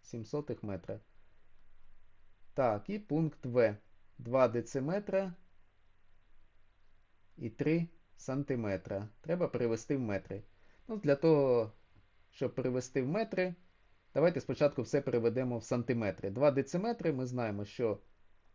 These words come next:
в одному дециметрі десять сантиметрів.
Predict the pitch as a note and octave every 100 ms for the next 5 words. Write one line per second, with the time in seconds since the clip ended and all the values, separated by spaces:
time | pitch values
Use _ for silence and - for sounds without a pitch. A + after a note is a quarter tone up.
0 | - - B2+ D3+ D3 A2+ G#2+ A2+ C3+ B2
1 | A#2 G2+ G2+ G2+ A2 - - _ _ _
2 | - - - - - - - A2+ A2+ A#2
3 | D3 - E3+ E3+ F3 F3+ F3 F3 F3